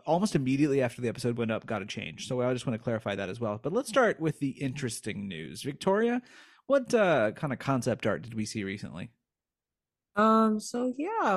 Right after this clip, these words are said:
Speaker 2: um, a former Imagineer decided to showcase some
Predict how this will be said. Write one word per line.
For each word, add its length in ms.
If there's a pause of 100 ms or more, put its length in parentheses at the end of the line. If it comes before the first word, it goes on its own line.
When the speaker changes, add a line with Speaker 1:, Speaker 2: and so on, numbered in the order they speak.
(180)
Speaker 2:
um, 420
a 80
former 480
Imagineer 960
decided 460
to 260
showcase 1040
some 800